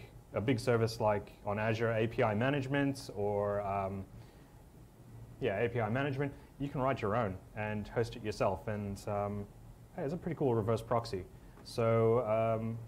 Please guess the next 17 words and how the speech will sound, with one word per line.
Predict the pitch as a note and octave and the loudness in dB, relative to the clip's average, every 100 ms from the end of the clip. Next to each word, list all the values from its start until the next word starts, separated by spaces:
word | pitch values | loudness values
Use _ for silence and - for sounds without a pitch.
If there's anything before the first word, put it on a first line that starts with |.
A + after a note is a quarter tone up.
| - | -10
yeah, | C3 D3 | -2 0
definitely | A#2+ D3+ A3+ C3 | 0 -2 -2 0
look | A#2+ | 2
at | A#2+ F#2 | 2 2
it, | F#2 - - - | -2 -8 -16 -4
um, | G2+ G2+ G2 G2 G2 G2 - - - | 0 0 0 -2 -4 -6 -12 -18 -8
for, | G#2 G2+ G2+ G2+ - - - - - | -4 -2 -2 -4 -8 -20 -20 -20 -16
for | - | -8
your | G#2+ | -6
solutions. | G2 G2+ A2+ F#2 F#2 - - - - - - - - - | -4 -6 -6 -8 -14 -16 -18 -20 -20 -20 -20 -20 -20 -2
Um, | A#2 A#2+ B2 - | 4 4 2 -4
anyone | C3+ D3+ C#3+ | 0 2 4
love | C3+ | 4
dark | C3 C3+ | 4 2
mode? | D3+ D#3 - - - - - - - - - - - - - | 2 -2 -4 -14 -20 -20 -20 -20 -20 -20 -20 -20 -20 -20 -4
Yes, | B2 B2 - - - - - | 4 4 2 -12 -16 -18 -4
developers | B2 A#2+ A#2+ A#2+ A#2+ - | 2 2 4 0 0 -12